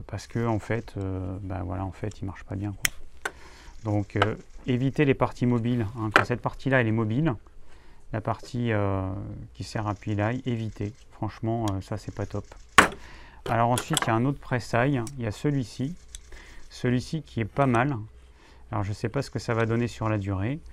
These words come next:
Mais en fait, celui-ci, l'avantage, c'est que la partie, euh, la plaque, là, vous voyez, eh ben, euh, elle se sort. Et du coup, pour le nettoyer, c'est assez pratique. Donc, vous avez ici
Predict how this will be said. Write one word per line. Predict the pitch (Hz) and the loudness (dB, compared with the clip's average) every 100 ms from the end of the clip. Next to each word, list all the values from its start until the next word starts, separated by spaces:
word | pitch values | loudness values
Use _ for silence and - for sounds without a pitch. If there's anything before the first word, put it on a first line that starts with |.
| - - - - | -16 -16 -18 -6
Mais | 107 | 0
en | 110 | 2
fait, | 107 156 151 | 2 0 -2
celui-ci, | - 120 113 - | 0 0 0 -2
l'avantage, | 151 131 113 110 151 151 | 0 2 0 0 -2 -2
c'est | - | -8
que | - | -4
la | 117 | -2
partie, | - - - 135 131 | -2 -4 -4 -2 0
euh, | 107 | 2
la | 101 | 2
plaque, | 98 120 160 - | 0 0 -2 -2
là, | 127 160 - - - - - - | -2 -2 -8 -18 -18 -18 -16 -8
vous | 110 | -2
voyez, | 101 127 175 - - - - | 2 2 0 -6 -18 -16 -6
eh | 107 | -2
ben, | 113 127 117 | 2 4 4
euh, | 104 101 101 104 - | 4 4 2 -2 -4
elle | 123 | -6
se | 143 | -6
sort. | - 110 120 - - - - - - - - | -4 -4 -4 -6 -14 -14 -18 -20 -20 -16 -6
Et | 104 | -2
du | 104 | 0
coup, | 131 | -2
pour | 151 120 | 0 2
le | |
nettoyer, | 117 110 117 135 | 4 2 2 2
c'est | 147 113 | 0 -2
assez | 110 143 | 0 -2
pratique. | - 127 - 120 - - | -2 -4 -4 -10 -10 -6
Donc, | 104 101 | -2 0
vous | 107 | 2
avez | 113 113 | 2 2
ici | 117 104 - 123 | 0 -2 -2 -2